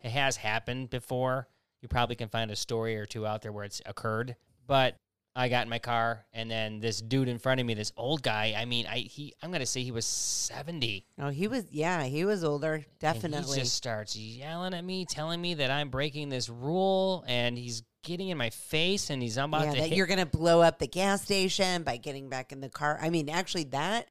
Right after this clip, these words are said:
Speaker 2: is the time that I thought that this guy was gonna come pummel you.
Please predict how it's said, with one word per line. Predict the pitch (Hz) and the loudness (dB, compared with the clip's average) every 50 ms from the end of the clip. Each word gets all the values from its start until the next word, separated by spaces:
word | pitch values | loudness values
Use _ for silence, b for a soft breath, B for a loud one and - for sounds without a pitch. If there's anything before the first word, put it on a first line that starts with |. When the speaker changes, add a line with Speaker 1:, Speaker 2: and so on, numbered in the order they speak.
| _ - | _ -4
Speaker 2:
is | 160 156 147 147 | -4 -4 -2 0
the | 139 160 | -2 -2
time | - - 165 143 139 135 | 0 0 0 0 0 0
that | 139 139 139 139 | -2 -4 -2 0
I | 151 165 | 0 0
thought | - 151 135 139 139 | 2 0 0 -2 -2
that | - 151 139 131 123 110 - _ _ _ | -4 -4 -4 -4 -6 -8 -12 _ _ _
this | 151 156 143 - - | -2 -2 -2 -2 0
guy | - 170 170 156 139 | 2 4 4 4 2
was | 135 139 123 | 0 -2 -4
gonna | 117 135 127 127 120 | -4 -6 -6 -6 -8
come | - - 147 139 127 123 120 120 - _ _ - | -8 -8 -8 -6 -6 -8 -12 -14 -18 _ _ -12
pummel | - - 156 151 165 165 143 131 | -10 -6 -6 -4 -4 -4 -4 -4
you. | 127 120 120 123 120 117 110 107 | -4 -4 -4 -6 -6 -8 -10 -12